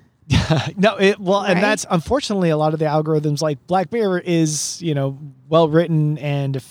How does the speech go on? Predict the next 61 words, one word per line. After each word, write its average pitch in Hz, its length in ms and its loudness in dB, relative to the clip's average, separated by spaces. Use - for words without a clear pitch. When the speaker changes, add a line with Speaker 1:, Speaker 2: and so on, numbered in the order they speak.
Speaker 1:
you 143 160 -4
know, 131 80 -4
a, 135 260 -4
a 147 80 0
good 135 180 4
show 160 360 4
simply 147 300 -2
because 143 340 -2
it 139 120 -6
reflects 147 420 -4
so 143 300 0
much 151 360 2
of 139 140 -4
what's 139 180 -2
going 143 200 0
on 139 160 0
in 135 60 -2
contemporary 135 440 -2
society 165 600 0
and 185 160 0
then 170 80 4
just 160 220 -2
takes 214 300 0
it 160 120 0
and 156 80 -4
it's 143 100 -2
like, 147 160 0
"Well, 151 100 0
what, 185 300 2
what 190 160 0
would 202 120 0
happen 185 240 0
if 151 120 2
this 156 180 -2
just - 240 -2
went 151 240 2
Speaker 2:
Turn 320 220 -2
Speaker 1:
a - 20 0
Speaker 2:
it - 60 -4
up - 100 0
a - 40 0
Speaker 1:
li-" 277 40 0
Speaker 2:
little 233 260 2
bit. 359 200 0
<laughs> 247 60 -4
Speaker 1:
Exactly. 311 400 0
Speaker 2:
Yeah. 240 200 -2
Speaker 1:
Yeah, 262 160 -2
let's 160 220 -2
just - 160 -4
go 202 80 0
a 185 40 2
little 170 260 0
farther. 170 400 0
And 165 120 4
so 196 200 4
for, 175 320 0
yeah, 190 260 2
for 170 320 2
that, 185 420 2
it's, 151 240 -4